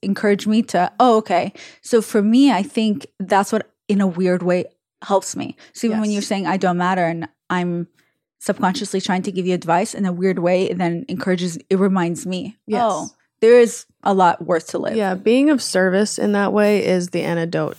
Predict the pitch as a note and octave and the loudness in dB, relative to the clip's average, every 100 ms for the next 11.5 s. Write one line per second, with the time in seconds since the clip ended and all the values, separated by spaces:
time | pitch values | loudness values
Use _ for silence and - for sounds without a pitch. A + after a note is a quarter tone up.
0 | - E3 D#3 E3 E3+ - - - E3+ D#3 | -8 -6 -6 -6 -8 -6 -10 -8 -8 -8
1 | - D#3+ - D#3+ E3+ D3 - D3 D#3+ - | -8 -8 -8 -8 -6 -6 -4 -6 -6 -6
2 | F2+ D#2 - - - F3+ F3+ F#3 F#3 G3 | -8 -8 -14 -20 -10 -8 -2 -2 -2 -2
3 | F#3 F3+ F3 E3+ D#3 D#3+ C#3 D#3 F#3 - | 0 -2 -2 -4 -6 -6 -4 -2 -4 -8
4 | - - G#3+ A3 A3 A3+ G#3 G3+ F#3+ F#3+ | -8 -4 0 0 0 0 -2 -2 0 0
5 | F#3 G3 G3 D3+ - - - C#3+ - - | 2 2 0 -4 -8 -12 -8 -8 -10 -12
6 | - _ - - - E3+ E3 D3+ E3+ G#3 | -14 _ -20 -20 -6 -4 0 -2 0 0
7 | F#3 E3+ F3+ G3 F#3+ F#3+ F3 D#3+ D#3+ E3 | 0 -2 -4 -2 -2 -2 -4 -4 -4 -4
8 | E3+ - - E3 D#3+ D#3+ - E3+ - D#3+ | -4 -6 -6 -6 -6 -8 -6 -6 -4 -8
9 | E3+ E3+ E3 D#3+ D#3 F3 E3+ E3 D#3+ E3 | -4 -2 -2 -4 -6 -6 -4 -6 -6 -6
10 | D#3+ E3 D#3+ D#3+ E3+ E3+ F3 D3+ E3 D3+ | -6 -4 -4 -4 -8 -6 -4 -4 -4 -6
11 | D3+ D3+ C#3 - | -6 -8 -8 -10